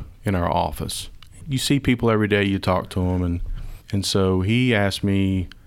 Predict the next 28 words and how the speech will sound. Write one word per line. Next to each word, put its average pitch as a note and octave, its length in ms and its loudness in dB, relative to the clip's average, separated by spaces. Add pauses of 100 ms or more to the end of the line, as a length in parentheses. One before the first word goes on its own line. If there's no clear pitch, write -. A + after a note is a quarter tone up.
(180)
you G#2 120 -2
know, F#2 140 -2
what G#2 240 0
did, A2 260 0
what A#2+ 160 0
did A2+ 80 2
I G#2+ 140 4
wanna F#2 320 0
do? E2 420 -2 (960)
Did F#2 280 -2
I - 20 2
always F#2 300 2
wanna E2+ 180 -2
stay F2 300 -2
here? E2+ 280 -2
And E2 220 -4 (640)
kinda B2+ 200 2
gotten G2 200 2
to G#2+ 80 -2
the G2 80 0
point G#2+ 240 0
where F#2+ 100 2
I F#2+ 40 2
was G2+ 100 -4
like, C#2+ 180 -2
you A#2 60 -2
know, B2 100 0
this, C3 360 -2